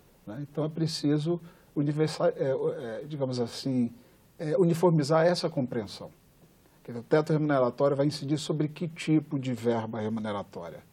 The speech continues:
né? Vencimento, subsídios, soldos,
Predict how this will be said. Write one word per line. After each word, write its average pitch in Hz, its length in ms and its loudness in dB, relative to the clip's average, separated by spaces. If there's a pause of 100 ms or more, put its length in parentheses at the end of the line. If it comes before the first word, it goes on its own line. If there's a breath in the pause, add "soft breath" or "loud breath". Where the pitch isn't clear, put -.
(320)
né? 117 180 -8 (320 soft breath)
Vencimento, 117 880 -2
subsídios, 117 1080 -4
soldos, 117 1080 0